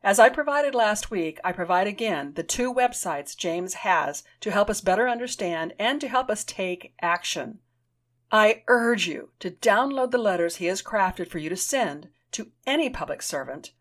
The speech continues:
of any nation. The plans of the United Nations and the World Health Organization impacts the entire world population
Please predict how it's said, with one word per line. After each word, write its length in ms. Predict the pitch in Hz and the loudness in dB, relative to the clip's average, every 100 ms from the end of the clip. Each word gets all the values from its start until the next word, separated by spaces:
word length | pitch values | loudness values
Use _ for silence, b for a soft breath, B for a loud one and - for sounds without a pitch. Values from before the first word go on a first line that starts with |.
| - | -6
of 160 | 190 - | -6 -2
any 240 | 214 208 | 0 0
nation. 460 | 170 131 123 - - _ _ _ _ _ _ _ | -2 -6 -8 -12 -14 _ _ _ _ _ _ _
The 100 | 208 | -8
plans 600 | 202 - 285 233 165 165 | -6 -2 0 0 -2 -4
of 80 | 185 | -4
the 60 | 180 | -2
United 360 | 185 185 202 | 2 2 0
Nations 400 | 196 185 185 180 | -4 -4 -4 -2
and 120 | 170 | -2
the 80 | 165 | -4
World 240 | 170 175 170 | 0 2 2
Health 240 | 170 165 | 2 2
Organization 680 | 165 170 165 170 156 - 160 - | 0 -4 -6 -4 -4 -6 -10 -6
impacts 420 | 240 240 233 220 | -6 2 2 2
the 140 | 226 | -8
entire 560 | 214 214 - 320 320 170 | -10 -10 -2 2 2 2
world 300 | 151 147 147 | -2 -6 -6
population 760 | - 147 147 147 147 - 139 | -4 -6 -6 -10 -8 -8 -8